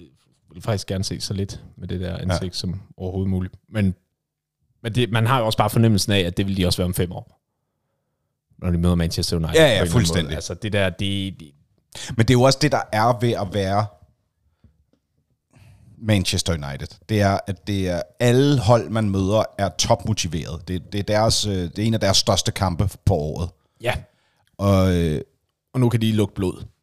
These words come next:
Speaker 2: Præcis.
Speaker 1: Øhm, lad os bevæge os simpelthen i reaktionsfasen.
Speaker 2: Ja.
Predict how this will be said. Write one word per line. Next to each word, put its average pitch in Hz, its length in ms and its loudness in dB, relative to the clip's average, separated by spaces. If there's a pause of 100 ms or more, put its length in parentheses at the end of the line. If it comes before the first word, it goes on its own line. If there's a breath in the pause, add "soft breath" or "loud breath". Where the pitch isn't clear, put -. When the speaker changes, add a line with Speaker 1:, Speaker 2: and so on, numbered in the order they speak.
(200)
Speaker 2:
Præcis. - 500 2 (920)
Speaker 1:
Øhm, 104 640 4 (500 loud breath)
lad - 60 -8
os - 80 -6
bevæge 123 180 6
os 120 60 4
simpelthen 147 300 4
i - 20 2
reaktionsfasen. 107 720 -2 (1200 soft breath)
Speaker 2:
Ja. - 40 2